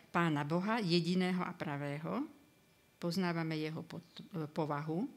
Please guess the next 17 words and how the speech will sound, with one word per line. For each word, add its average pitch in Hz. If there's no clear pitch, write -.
jeho 185
lásku, 170
jeho 226
milosť, 165
prichádza 277
spätná 196
väzba. 147
Aj 220
my 180
ho 151
začíname 190
milovať. 160
Keď 180
ho 160
poznávame, 175
aj 156
my 175